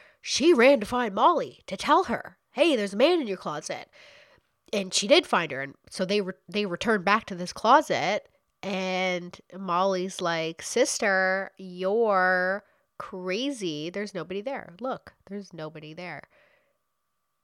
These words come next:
And her sister's like, "I saw somebody there." And her sister's like, "Well, clearly there isn't.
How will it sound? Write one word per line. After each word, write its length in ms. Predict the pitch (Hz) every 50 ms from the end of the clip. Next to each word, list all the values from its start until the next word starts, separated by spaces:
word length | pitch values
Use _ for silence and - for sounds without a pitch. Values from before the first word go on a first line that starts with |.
| _ _ _ _
And 360 | 196 190 185 175 175 170 170 160
her 120 | 175 196
sister's 480 | - - 196 190 - - 190 180 - -
like, 180 | 165 160 - -
"I 340 | 160 165 175 185 190 202 196 _ _ _ _ _ _ _ _ _ _ _
saw 720 | - - - - - 233 226 254 277 240 165 151 160 175 _ _ _ _ _ _ _
somebody 640 | _ - - - 185 160 160 156 170 165 160 156 156
there." 540 | - 208 262 320 302 185 147 143 147 _ _ _ _ _ _ _ _ _ _ _
And 60 | 190 196
her 80 | 196
sister's 340 | - - 233 - - 247 233
like, 220 | 226 226 240 -
"Well, 80 | 277 277
clearly 400 | - - 359 349 359 359 370 370
there 200 | 359 381 381 381
isn't. 420 | 403 392 381 370 359 359 359 -